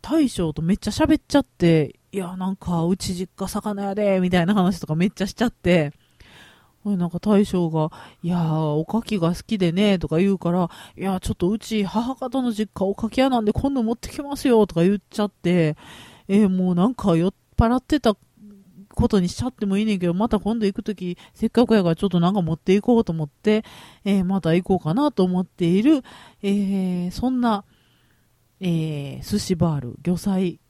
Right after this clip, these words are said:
福島店さんでございました。はい。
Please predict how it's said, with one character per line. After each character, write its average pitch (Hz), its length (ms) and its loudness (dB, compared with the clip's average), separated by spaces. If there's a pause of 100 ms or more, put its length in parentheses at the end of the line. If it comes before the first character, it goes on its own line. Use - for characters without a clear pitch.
(200)
福 240 240 -2
島 247 240 -2
店 202 200 0
さ 160 160 -2
ん 139 100 -6
で 143 180 -8 (300)
ご 175 80 -4
ざ 190 160 0
い 165 40 2
ま 160 180 -2
し - 120 -12
た。 135 360 -4 (680)
は 180 320 0
い。 143 440 -4